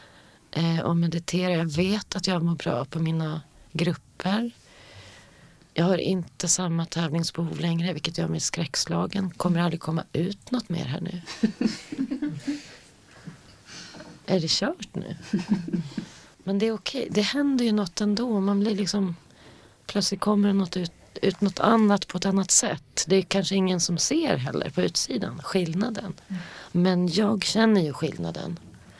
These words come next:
Det är en väldig befrielse. Nu för tiden kan jag gå på gatan och tycka, och känna så här: Ja, schysst. Kolla, här bor jag. Det här, här bor jag på riktigt.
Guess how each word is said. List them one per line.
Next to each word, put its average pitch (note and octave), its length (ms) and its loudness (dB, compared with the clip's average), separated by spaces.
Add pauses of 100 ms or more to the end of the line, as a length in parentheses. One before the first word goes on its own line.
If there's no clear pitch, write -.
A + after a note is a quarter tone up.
(380)
Det E3 140 2
är G3+ 60 8
en F#3 60 2
väldig G3 340 4
befrielse. F3 880 0 (500)
Nu G3+ 160 8
för - 80 0
tiden G3+ 300 6
kan F#3 180 2
jag F3 160 2
gå A3 280 4
på - 140 -4
gatan E3+ 600 0
och F3 80 -2
tycka, - 360 -2
och D#3+ 80 0
känna E3+ 260 2
så - 140 0
här: - 100 -6 (560)
Ja, B3 200 0 (1200)
schysst. - 640 -2 (380)
Kolla, A#3+ 400 -2 (360)
här A3 280 4
bor G#3+ 180 2
jag. A3 260 2 (800)
Det F3 100 0
här, F#3+ 300 0 (100)
här A3 260 2
bor G#3+ 260 -2
jag - 260 -2
på F3 100 -2
riktigt. - 600 -8